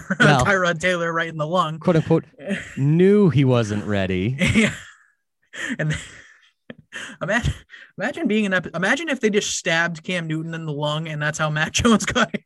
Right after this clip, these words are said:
Speaker 2: You know what, though? Good for Tyrod Taylor, 'cause he has a job now in, in Houston. He, he
Speaker 1: That's
Speaker 2: was
Speaker 1: fair.
Speaker 2: named the starting quarterback today. So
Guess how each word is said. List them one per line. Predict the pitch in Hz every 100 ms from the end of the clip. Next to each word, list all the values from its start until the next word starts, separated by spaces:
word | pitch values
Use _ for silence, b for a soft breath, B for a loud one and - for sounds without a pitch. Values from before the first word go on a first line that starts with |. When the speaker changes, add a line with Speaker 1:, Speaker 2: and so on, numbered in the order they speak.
| -
Speaker 2:
You | 175
know | 196
what, | 240 254
though? | 226
Good | 170 185 -
for | 214
Tyrod | 185 170 160 147
Taylor, | 147 143 110
'cause | 107 107
he | 120
has | 127 135 139
a |
job | 120 123 104 98
now | 92 90 90
in, | 95 -
in | 98 92
Houston. | 92 85 - 87 87
He, | 90
he | 87
Speaker 1:
That's | 175 113
Speaker 2:
was | 113
Speaker 1:
fair. | 120
Speaker 2:
named | 123 127
the | 117
starting | - 113 107 101
quarterback | 101 95 90 90 -
today. | 92 85 87
So | - 92 87